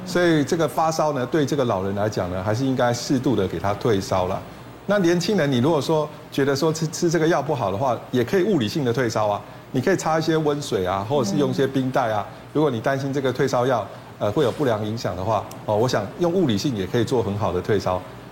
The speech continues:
Speaker 1: 但是科学上，退烧药是不会影响这个，呃，病毒的病程。好，
Speaker 2: 是。
Speaker 1: 所以这边跟大家说明。
Speaker 2: 所以李教授的说法，这个可能性就是错的。
Speaker 1: 对。
Speaker 2: 这个就是网络流传，我们今天辟谣啦。安佩珣，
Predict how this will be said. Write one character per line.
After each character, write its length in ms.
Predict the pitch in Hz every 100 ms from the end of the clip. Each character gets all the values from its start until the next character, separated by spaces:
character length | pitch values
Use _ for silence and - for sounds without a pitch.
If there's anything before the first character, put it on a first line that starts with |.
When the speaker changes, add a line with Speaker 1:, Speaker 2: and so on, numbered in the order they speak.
| -
Speaker 1:
但 120 | 175 170
是 140 | 175
科 240 | 165 208
学 160 | 185 123
上， 240 | 151 120
退 160 | - 160
烧 160 | 131 131
药 100 | 117
是 120 | 131
不 120 | 104
会 140 | 117
影 80 | 101
响 180 | 101 87
这 120 | 95
个， 160 | 98 87 - - -
呃， 80 | 101
病 200 | - 143
毒 140 | 98 92
的 60 |
病 220 | 95 127 82
程。 160 | - - -
好， 100 | -
Speaker 2:
是。 140 | 247 214
Speaker 1:
所 80 | 196
以 20 |
这 100 | 113
边 140 | 113
跟 140 | 107 101
大 80 | 98
家 80 |
说 160 | 95 98
明。 100 | 90 - -
Speaker 2:
所 140 | - 294
以 220 | 277 247
李 160 | 226 214
教 180 | 262
授 80 | 262
的 140 | 262 220
说 200 | 247 233
法， 200 | 214 180
这 160 | 285
个 140 | 277 240
可 180 | 247 196
能 220 | 190 214
性 160 | 240 214
就 140 | 208
是 200 | 208 180 -
错 280 | - - 220 190 - -
的。 60 | - -
Speaker 1:
对。 100 | 92
Speaker 2:
这 80 | 254
个 140 | 247
就 80 | 233
是 100 | 254
网 300 | 247 226 214 208 302
络 120 | 330 277
流 300 | 240 233 226
传， 200 | 240 208
我 60 | 208
们 160 | 220
今 120 | 208 269
天 140 | 277
辟 380 | 277 294 247 185
谣 260 | 175 160
啦。 180 | 170 165 - -
安 160 | - 320
佩 180 | 339 302
珣， 320 | 254 247